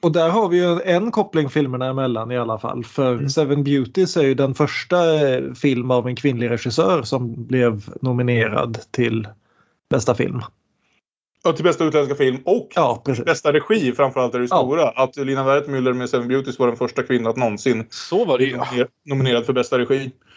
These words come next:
Speaker 3: Och som
Speaker 2: Eh.
Speaker 3: hon inte, som hon inte vann, men det var ett ganska bra team hon gick upp emot, eh, såg jag, med, med
Speaker 2: Ja.
Speaker 3: Ingmar Bergman och Sidney Lumet och vad det var.
Speaker 2: Mm.
Speaker 3: Eh.
Speaker 2: Ja, det var ett starkt år. Det skulle ju ta trettio år till innan, innan Catherine Bigelow faktiskt norpade hem den där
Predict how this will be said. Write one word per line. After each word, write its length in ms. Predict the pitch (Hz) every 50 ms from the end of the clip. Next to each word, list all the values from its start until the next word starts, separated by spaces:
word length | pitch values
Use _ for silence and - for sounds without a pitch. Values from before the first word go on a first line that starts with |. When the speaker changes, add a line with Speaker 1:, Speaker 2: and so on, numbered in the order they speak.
| -
Speaker 3:
Och 140 | 151 147 - - -
som 200 | - 147 143 143
Speaker 2:
Eh. 60 | 143
Speaker 3:
hon 120 | 156 160 170
inte, 300 | 175 165 135 - _ 131
som 100 | 151 151
hon 120 | 160 170
inte 260 | 165 151 135 - 160
vann, 340 | 165 170 143 120 110 113 123
men 100 | 131 131
det 60 | 131
var 120 | 131 151 147
ett 80 | 147
ganska 280 | - 151 139 127 - 165
bra 180 | 165 170 143
team 280 | 131 - - 143 131 120
hon 180 | 117 120 117 113
gick 240 | 117 113 113 -
upp 180 | - 123 - -
emot, 360 | 120 107 98 90 98 - -
eh, 460 | 117 104 101 101 98 101 104 107 101
såg 260 | 98 - 113 90 95 98
jag, 140 | 92 92
med, 300 | 98 101 98 98 98 95
med 460 | 98 98 101 98 95 95 95 95 95 95
Speaker 2:
Ja. 140 | 123 123 110
Speaker 3:
Ingmar 200 | 104 101 98 98
Bergman 500 | 110 110 101 95 95 92 98 98 95 98
och 120 | 95 90
Sidney 460 | - 107 98 92 101 101 98 98 98
Lumet 600 | 95 98 98 101 98 98 92 87 87 87 - _
och 220 | 127 101 95 98 95
vad 120 | 98 98
det 60 | 92
var. 200 | 92 92 92 92 92 - _ _ - - - -
Speaker 2:
Mm. 320 | 165 160 147 143 156 165 - _ _ _ _ _ _ - - -
Speaker 3:
Eh. 100 | 101 101
Speaker 2:
Ja, 80 | 98 101
det 60 | 120
var 60 | 131
ett 80 | 135 -
starkt 280 | - - 160 156 - 131
år. 60 | 123
Det 80 | 139
skulle 140 | 139 180 165 165
ju 60 | -
ta 160 | 180 175 170
trettio 400 | - - 170 151 - - - 143
år 140 | 139 135 131
till 260 | - 160 151 139 131
innan, 400 | 127 120 120 123 120 120 127 139
innan 200 | 127 123 120 120
Catherine 320 | - 127 120 - 127 123
Bigelow 360 | 120 131 131 131 131 123 120 117
faktiskt 500 | - 117 113 - 127 117 - - - -
norpade 420 | 139 123 117 117 120 127 117 120
hem 180 | 131 143 147 135
den 120 | 131 117
där 260 | 110 107 107 113 113